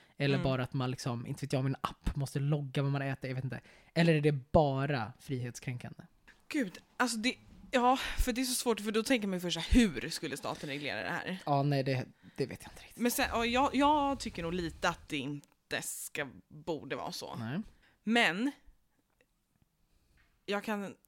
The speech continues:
Speaker 2: känna att, eller så här, absolut inte för alla, tänker jag. Men typ att det ska finnas, sen vet jag, det kanske är så. Nu har inte jag varit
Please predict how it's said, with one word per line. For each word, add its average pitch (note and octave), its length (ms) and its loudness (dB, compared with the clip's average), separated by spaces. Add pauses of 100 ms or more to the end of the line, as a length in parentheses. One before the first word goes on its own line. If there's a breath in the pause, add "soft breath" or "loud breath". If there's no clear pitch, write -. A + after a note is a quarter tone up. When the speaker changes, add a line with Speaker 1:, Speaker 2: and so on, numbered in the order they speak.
(200)
Speaker 2:
känna F#3 440 -2
att, - 440 -8
eller B3 160 2
så B3+ 100 4
här, - 120 6
absolut A#3 340 -4
inte A3 160 -4
för G#3+ 100 -4
alla, G#3 420 0
tänker D3+ 320 -6
jag. - 120 -10 (420 loud breath)
Men A3+ 220 2
typ A#3 260 0
att G3+ 100 0
det F#3+ 100 -4
ska G3 160 -6
finnas, E3+ 680 -4 (680 soft breath)
sen G3+ 180 -8
vet G#3 120 -8
jag, G3 100 -6
det D#3+ 60 -12
kanske - 260 -8
är E3+ 160 -8
så. - 240 -12 (140)
Nu F#3 120 -8
har F3 60 -4
inte E3+ 180 -8
jag D#3+ 80 -6
varit E3 420 -8